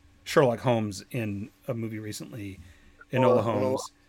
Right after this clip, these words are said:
Speaker 1: and he
Speaker 2: It's
Speaker 1: is
Speaker 2: very
Speaker 1: absolutely stuffed into his Victorian outfit. What'd you say?
Speaker 2: It's a very cute movie.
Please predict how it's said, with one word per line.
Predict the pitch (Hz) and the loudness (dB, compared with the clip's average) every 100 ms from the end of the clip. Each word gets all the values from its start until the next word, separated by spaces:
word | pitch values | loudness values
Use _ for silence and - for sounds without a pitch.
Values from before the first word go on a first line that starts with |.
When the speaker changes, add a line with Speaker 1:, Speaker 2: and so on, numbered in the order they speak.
| _ _ _ | _ _ _
Speaker 1:
and | 143 123 | 0 0
he | 135 | 2
Speaker 2:
It's | 147 | 2
Speaker 1:
is | 123 | 6
Speaker 2:
very | 151 | 8
Speaker 1:
absolutely | 139 - 139 | 8 4 -2
stuffed | - - - 139 - | 0 -2 4 4 4
into | 123 117 | -2 -2
his | 107 | -6
Victorian | 107 - 120 113 107 | -10 -4 -4 -2 -6
outfit. | 107 - - | -10 -12 2
What'd | 143 | 2
you | 156 | 4
say? | 180 208 - _ _ _ _ _ _ | 4 4 -2 _ _ _ _ _ _
Speaker 2:
It's | - | -4
a | |
very | 139 113 | 0 0
cute | - 117 - | 0 -6 -6
movie. | 113 113 | -6 -8